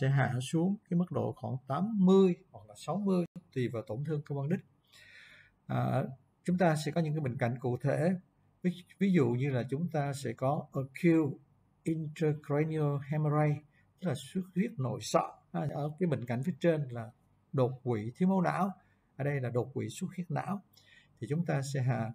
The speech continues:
cái mức độ huyết áp trung bình từ một trăm hai xuống khoảng, à, chín mươi, tám mươi. Cái mức độ thứ hai, cái dạng thứ hai, nó là phù phổi cấp hoặc là hội chứng mạch vành cấp,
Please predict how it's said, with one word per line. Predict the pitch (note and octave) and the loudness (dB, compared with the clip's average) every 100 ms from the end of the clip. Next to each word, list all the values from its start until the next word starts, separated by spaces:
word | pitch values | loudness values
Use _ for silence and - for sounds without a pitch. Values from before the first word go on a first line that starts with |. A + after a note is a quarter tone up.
| - | -6
cái | E3+ | 0
mức | F#3+ F#3 | 0 0
độ | A#2+ A2 A2 | -4 -4 -4
huyết | F3+ | -4
áp | F3 | -2
trung | D3+ B2+ | -4 -4
bình | A2+ G#2 | -4 -4
từ | A#2 | -4
một | G#2+ G#2 | -4 -6
trăm | D3 D3 | -6 -2
hai | C#3 D3 D3+ C3 | 0 2 2 0
xuống | C3+ D#3+ F#3+ | -2 -2 -2
khoảng, | - A#2 C3+ D3 - _ | -4 -8 -8 -10 -16 _
à, | B2+ A2+ - _ | -10 -10 -14 _
chín | - D#3 G3+ | -10 -4 2
mươi, | F3 D#3 - - | 2 2 -2 -8
tám | C#3+ F#3 | 0 4
mươi. | F#3+ B2 - - _ - - - - _ | 6 4 0 -14 _ -20 -20 -20 -20 _
Cái | F#3+ | -2
mức | G3 | 0
độ | F3+ A#2 - | 2 0 0
thứ | F3+ D#3 | -2 0
hai, | E3 E3+ E3+ - | 2 2 2 0
cái | F3 | 0
dạng | D3 A2+ A2+ | 0 0 -2
thứ | E3+ D#3 | -2 0
hai, | E3 E3 D3+ | 0 0 0
nó | E3+ | -2
là | C#3+ - | -4 -4
phù | B2+ A2+ - | -4 -4 -8
phổi | A#2 - | -12 0
cấp | G#3 A3 - _ | 0 0 -8 _
hoặc | A#2 | -8
là | A#2 | -8
hội | A2+ | -4
chứng | E3+ | 0
mạch | E3+ | 0
vành | A#2 A2+ | -2 -6
cấp, | A2+ F#3+ | -2 -2